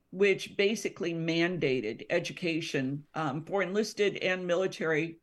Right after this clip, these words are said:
uh, uh, officers in the military. I worked primarily in, um, uh, with the officers. And it was prompted by a need to have,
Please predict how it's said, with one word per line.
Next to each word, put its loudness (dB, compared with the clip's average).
uh, -4
uh, 6
officers 0
in 0
the 0
military. 0
I 2
worked -2
primarily 0
in, 0
um, -4
uh, -6
with -4
the -4
officers. -2
And 2
it 0
was 2
prompted -2
by -2
a -6
need -2
to -4
have, 0